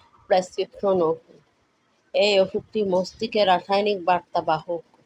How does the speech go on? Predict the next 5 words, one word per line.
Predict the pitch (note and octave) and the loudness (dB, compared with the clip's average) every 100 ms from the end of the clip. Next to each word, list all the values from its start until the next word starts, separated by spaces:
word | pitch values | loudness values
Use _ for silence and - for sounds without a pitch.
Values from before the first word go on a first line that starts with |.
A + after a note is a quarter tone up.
| _ _ _ _ _ _ _ - _ _ | _ _ _ _ _ _ _ -20 _ _
এর | - G3+ G3 | -2 0 2
মাত্রা | F#3+ F3 - F#3 | 0 0 -2 0
বাড়িয়ে | F3 F3 F3 G3+ G#3 | 2 2 2 2 -2
সাহায্য | - F#3 F#3+ F#3+ G3 | -2 -2 -2 -2 -4
করে, | - G3+ G3+ | -2 -2 0